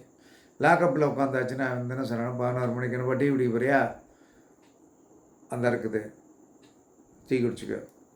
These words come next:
குடிச்சாச்சா? உள்ள வந்துரு." ஆறு மணிக்கு மேல வந்து என்ன சொல்றான்னா வந்து ஜெயில் கதவை அடைச்ச மாதிரி வந்து, "ஓகே" அப்படிங்கிற மாதிரி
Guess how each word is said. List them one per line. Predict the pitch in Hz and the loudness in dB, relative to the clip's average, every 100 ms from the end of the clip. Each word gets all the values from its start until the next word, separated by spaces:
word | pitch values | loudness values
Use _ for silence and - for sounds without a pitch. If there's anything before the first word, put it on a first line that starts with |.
| _ | _
குடிச்சாச்சா? | 147 143 160 143 139 123 - - 120 | -2 4 6 6 4 2 -2 -8 -4
உள்ள | 127 123 | 0 0
வந்துரு." | 110 107 107 - _ _ _ - - - - - - - - - | -2 -6 -12 -14 _ _ _ -20 -20 -20 -20 -20 -20 -20 -20 -6
ஆறு | 143 165 160 | 2 4 4
மணிக்கு | 160 165 151 | 4 2 4
மேல | 147 143 | 4 4
வந்து | 135 135 | 2 0
என்ன | 120 | -2
சொல்றான்னா | 123 120 117 117 | -2 -2 -2 -2
வந்து | 113 135 120 | -2 -4 2
ஜெயில் | 143 151 | 4 4
கதவை | 131 120 113 | 2 2 2
அடைச்ச | 113 110 113 | 0 -2 -2
மாதிரி | 123 120 | -2 -2
வந்து, | 113 139 117 117 | -4 -4 -2 -2
"ஓகே" | 113 110 90 - - - _ - - - 107 | -4 -8 -8 -16 -20 -20 _ -20 -20 -10 -8
அப்படிங்கிற | 110 120 120 117 113 110 107 110 | -6 -2 0 0 0 -2 -4 -4
மாதிரி | 117 131 127 | -2 0 0